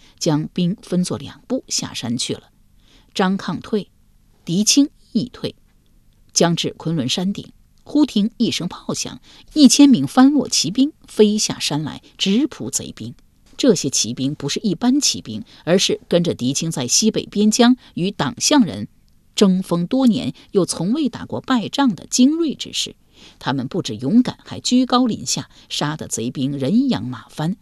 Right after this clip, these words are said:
贼兵大惧，纷纷后撤。农志高大声喊道：“后退者斩！”他一连斩杀了十几个贼兵，这才稳住阵脚。双方正杀得难解难分，宋营炮声又响，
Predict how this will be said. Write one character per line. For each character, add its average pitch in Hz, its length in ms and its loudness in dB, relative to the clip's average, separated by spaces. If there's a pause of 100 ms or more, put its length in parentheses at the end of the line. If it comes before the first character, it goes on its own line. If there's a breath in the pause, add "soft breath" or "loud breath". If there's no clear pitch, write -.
(140)
贼 135 260 -2
兵 151 200 -6
大 254 260 -2
惧， - 220 -4 (100)
纷 311 300 -2
纷 160 160 -2
后 - 180 -6
撤。 - 240 -8 (240 soft breath)
农 160 160 0
志 - 140 -2
高 233 200 0 (120)
大 160 180 -8
声 - 180 -4
喊 127 220 -10
道 - 180 -14 (540 soft breath)
：“后 156 300 -4
退 175 180 -2
者 214 160 2
斩！” 185 360 2 (340)
他 - 140 -8
一 247 180 4
连 151 260 -2
斩 - 240 -8
杀 147 160 -4
了 156 100 -6
十 240 280 0
几 - 120 -6
个 - 120 -14
贼 113 180 -8
兵， 165 220 -6 (180 loud breath)
这 269 180 2
才 139 200 -4
稳 120 160 -8
住 123 120 -10
阵 185 220 2
脚。 - 240 -10 (340 soft breath)
双 147 240 -2
方 143 200 -4
正 131 160 -8
杀 123 200 -8
得 104 120 -10
难 151 280 2
解 175 180 -2
难 151 200 -10
分， 202 220 -4 (320 soft breath)
宋 302 280 2
营 190 300 -2
炮 - 320 -2
声 208 240 -4 (180)
又 180 120 -2
响， - 280 -8